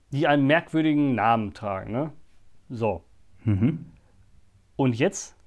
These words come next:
Speaker 1: habe ich mir die Mühe gemacht und habe fünf Tiere rausgesucht, die einen merkwürdigen Namen haben. Ich werde dir diesen merkwürdigen Namen nennen und du sagst mir, was für eine Art Tier das ist, ne? Also ich sag
Speaker 2: Mhm.
Speaker 1: dir jetzt was, äh, ich sag dir den Namen und du sagst, „Ah, das ist ein Vogel“,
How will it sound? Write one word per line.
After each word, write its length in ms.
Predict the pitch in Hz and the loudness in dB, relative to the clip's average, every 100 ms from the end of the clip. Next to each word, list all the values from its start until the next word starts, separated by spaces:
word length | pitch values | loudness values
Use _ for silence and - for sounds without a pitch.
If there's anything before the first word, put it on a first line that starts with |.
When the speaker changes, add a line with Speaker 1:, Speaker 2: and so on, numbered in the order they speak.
| _ - | _ -4
Speaker 1:
habe 180 | 135 135 | -2 0
ich 80 | 135 | -2
mir 100 | 113 | -4
die 80 | |
Mühe 320 | 107 110 139 180 | -2 0 0 2
gemacht 440 | 180 214 - - | 0 -2 -4 -12
und 160 | - 123 | -8 -4
habe 260 | 120 120 117 | -2 -2 -4
fünf 540 | - 156 233 247 - _ _ - | -4 0 2 0 -6 _ _ -12
Tiere 400 | 180 208 135 104 | -6 -4 -2 -2
rausgesucht, 760 | 101 113 - 120 160 226 - - _ - - - | -4 -4 -6 -4 -2 -4 -10 -20 _ -20 -20 -8
die 100 | 135 | -2
einen 140 | 123 123 | 0 2
merkwürdigen 540 | 143 143 135 120 104 | 0 -2 -2 -2 -4
Namen 340 | 104 98 113 | -4 -4 -4
haben. 280 | 120 147 214 | 0 0 0
Ich 140 | 151 - | -8 -4
werde 260 | 135 147 | -4 -2
dir 280 | 135 127 127 - - | -4 -4 -6 -8 -10
diesen 300 | 123 123 123 | -4 -4 -2
merkwürdigen 480 | 127 135 131 120 117 | -2 -2 -4 -2 0
Namen 260 | 117 117 - | 0 -2 -4
nennen 420 | 110 110 156 208 | -4 0 0 -2
und 160 | 160 156 | -6 -4
du 80 | |
sagst 200 | 156 170 170 | -4 -2 -2
mir, 100 | 151 | -2
was 180 | 156 | -4
für 140 | - 151 | -4 -6
eine 140 | 139 | -4
Art 340 | - 139 - - | -4 -4 -8 -8
Tier 180 | 151 123 | -2 -2
das 160 | 101 | -2
ist, 260 | 104 - - | -8 -14 -8
ne? 160 | 123 123 | -6 -2
Also 160 | 117 | -2
ich 120 | 127 | -2
sag 120 | - 113 | 0 2
Speaker 2:
Mhm. 80 | |
Speaker 1:
dir 160 | 117 139 | 4 4
jetzt 240 | 139 143 | 0 0
was, 280 | 139 147 - - | 0 0 -2 -8
äh, 220 | 135 127 120 - - | -2 0 -2 -8 -10
ich 100 | 127 | -4
sag 160 | 151 131 | -2 -2
dir 100 | 135 | -2
den 140 | 113 | -2
Namen 240 | 113 160 185 | 2 2 2
und 120 | 147 | 0
du 40 | |
sagst, 300 | 143 156 - | 2 0 0
„Ah, 140 | 143 143 | -2 0
das 160 | - | -2
ist 80 | 147 | -6
ein 200 | 139 135 | -4 -4
Vogel“, 400 | - 120 107 92 | -2 -4 -4 -6